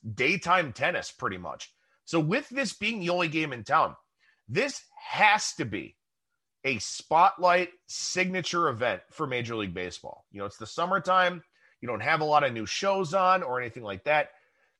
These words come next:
This has to be a spotlight event for them. So not only have they made that decision to not store the balls in the humidor, but also I wouldn't be surprised if some of the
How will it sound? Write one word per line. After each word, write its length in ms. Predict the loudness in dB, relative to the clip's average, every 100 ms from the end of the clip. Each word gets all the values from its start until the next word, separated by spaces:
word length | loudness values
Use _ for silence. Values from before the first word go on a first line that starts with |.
| -6
This 300 | 2 2 2
has 580 | -6 -2 4 4 2 -4
to 140 | -4
be 320 | -4 -4 -4 -4
a 120 | -4
spotlight 540 | -2 4 4 4 0
event 340 | 0 -2 -4 -6
for 140 | -12
them. 180 | -12 -14 _ _ _ _
So 380 | -2 4 4 4 -4 _ _ -10
not 360 | 2 6 8
only 280 | 8 6 0
have 200 | 0 0
they 120 | 0
made 320 | 0 0 2 4
that 220 | 4 2
decision 480 | -6 -6 -4 -6 -8
to 160 | -8
not 400 | -2 4 4 4
store 320 | -2 0 2
the 80 | 2
balls 360 | 4 4 4 -2
in 60 |
the 80 | -8
humidor, 580 | -6 -4 0 2 2 0 _ _ _ 2
but 120 | 6
also 580 | 8 6 4 4 4 2 _ _ _ _ _
I 300 | -2 4 6 4 0
wouldn't 480 | -2 -2 -6 -8
be 200 | -2 -2
surprised 800 | -2 -4 -2 4 8 8 4 -2
if 100 | -6
some 160 | -4 -2
of 80 |
the 120 | -4